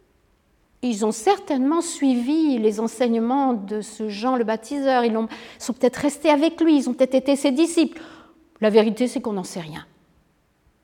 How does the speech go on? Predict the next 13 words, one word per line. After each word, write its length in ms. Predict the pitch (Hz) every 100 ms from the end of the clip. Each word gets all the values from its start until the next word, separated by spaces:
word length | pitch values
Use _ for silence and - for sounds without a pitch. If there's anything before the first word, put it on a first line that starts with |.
| _ _ _ _ _ _ _ _ _ _ - -
Et 80 | 269
puis 160 | 269
en 80 | 294
plus, 540 | 285 294 311 - - _ _ _ _ _
maintenant, 480 | 240 214 - 226 240 - - _ _ _ _ _ -
Jean 140 | 240
le 40 |
Baptiseur, 640 | 240 233 240 214 214 247 262 - - _ _ _ _ _ _ _ _ _ _
il 100 | 233
est 40 | 214
en 80 | 208
prison. 420 | - 226 214 180 - _ _ _ _ _ _ _ -
Alors ? 340 | 185 214 -